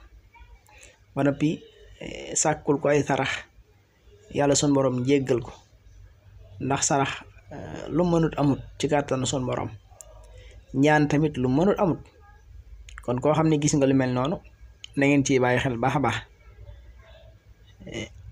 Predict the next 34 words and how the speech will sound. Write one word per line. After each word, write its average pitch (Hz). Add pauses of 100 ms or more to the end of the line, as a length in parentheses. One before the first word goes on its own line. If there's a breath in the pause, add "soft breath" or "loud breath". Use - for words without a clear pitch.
am 233
na 226
ci 208
ñoo 196
xam 170
nag 202 (1700 loud breath)
seenu 202
gént 175
du 160
soppeeku. - (400)
Kon 117
ñuy 127
bàyyi 143
xel 139 (100)
ñenn 214
ci 202
nit 190
ñi, 135 (880)
ñoom 160
dañ 170
leen 160
di 151
wan. 143 (1200)
Dañ -
leen 147
koy 156
wan 151
ci 165
biir 170
gént, 147
suñ -
xëyee 175
gis 135
ko. -